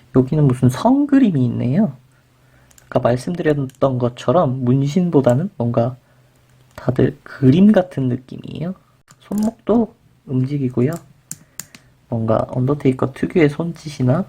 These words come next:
초크슬램을 하기에 딱 적당한 손 조형인 것 같아요. 하체를 보여드릴게요. 음, 군더더기 없이 그냥 깔끔한 올블랙 디자인이에요.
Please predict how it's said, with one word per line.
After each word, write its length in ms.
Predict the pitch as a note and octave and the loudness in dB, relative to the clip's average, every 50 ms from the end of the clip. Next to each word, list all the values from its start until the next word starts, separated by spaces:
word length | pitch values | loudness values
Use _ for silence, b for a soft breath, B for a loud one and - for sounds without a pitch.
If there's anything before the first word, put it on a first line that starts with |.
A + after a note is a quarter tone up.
| - _ _ _ _ _ - | -10 _ _ _ _ _ -6
초크슬램을 720 | - C#3 - - - F#3+ - F#3 E3+ D#3+ D3 C3+ B2+ B2+ | -4 -4 -2 0 -2 -2 0 -2 0 0 2 2 0 0
하기에 380 | D3 D3+ D3 C#3+ C3 C3 E3 - - _ _ _ _ _ _ | 0 -2 -2 0 0 -2 -2 -4 -8 _ _ _ _ _ _
딱 180 | - - - | -6 -6 -6
적당한 540 | - - - _ - - B2+ A#2+ B2 C#3+ - - _ _ _ _ _ _ _ _ _ _ _ _ _ _ _ _ _ _ _ _ _ _ _ _ | -12 -18 -20 _ -6 -4 -4 -2 -2 -6 -8 -10 _ _ _ _ _ _ _ _ _ _ _ _ _ _ _ _ _ _ _ _ _ _ _ _
손 260 | - - - D#3+ E3+ D3+ | -16 -10 -8 -8 -8 -4
조형인 460 | - - B2+ B2 B2 A#2+ A#2+ - - | 0 0 2 4 4 2 2 0 -4
것 120 | - - | -6 -6
같아요. 360 | - - - - - - - - _ - - - - - _ - b b b b b b b b b b b b b b b b b b - - - - - - - - - - - - _ _ _ _ _ _ _ _ _ _ _ _ _ _ _ _ _ _ _ _ _ _ _ _ _ _ _ _ _ _ _ _ _ _ _ _ _ _ _ _ | -6 -6 -6 -8 -14 -20 -20 -20 _ -20 -20 -20 -20 -20 _ -20 b b b b b b b b b b b b b b b b b b -20 -20 -20 -20 -20 -20 -20 -20 -20 -20 -20 -20 _ _ _ _ _ _ _ _ _ _ _ _ _ _ _ _ _ _ _ _ _ _ _ _ _ _ _ _ _ _ _ _ _ _ _ _ _ _ _ _
하체를 480 | - - - - - D4 C4 A3 D#3+ | -4 -4 -4 2 4 4 4 4 4
보여드릴게요. 920 | C3 B2+ A#2+ A#2 A2+ G#2+ G2+ G2+ G2 - - G#2 G#2+ C#3+ F#3+ G#3 D3 B2+ B2+ - - _ _ - - | 4 2 2 2 2 0 -2 -4 -6 -4 -2 0 2 2 2 2 0 -2 -6 -12 -20 _ _ -12 -6
음, 220 | B2+ B2 A#2+ A#2 A#2+ | -4 -4 -4 -4 -2
군더더기 540 | - C#3 C#3+ D3+ E3+ F#3 G3 F#3+ F3+ E3+ | 2 2 4 4 4 4 2 2 2 2
없이 400 | C#3+ B2 A#2+ - - D3 E3+ E3 C#3+ | 2 2 0 -2 -4 -4 -2 -2 -2
그냥 220 | A#2 A2 G#2+ G#2+ | -2 -4 -4 -2
깔끔한 560 | - - - C4 C4 - D4+ C4 A#3+ G#3+ - - | -2 -2 -2 -2 -2 0 2 2 2 0 -2 -2
올블랙 600 | - A2 B2 C#3+ C#3+ F#3+ F#3 E3+ C3 - - _ _ | 2 4 4 4 4 4 4 2 2 0 -6 _ _
디자인이에요. 840 | - A2 - A2 A2 A#2 A2 G#2+ G#2+ G#2 A2+ C3+ F3 E3 B2+ B2+ | -10 -6 -4 -4 -4 -4 -6 -6 -4 0 0 2 2 0 -2 -4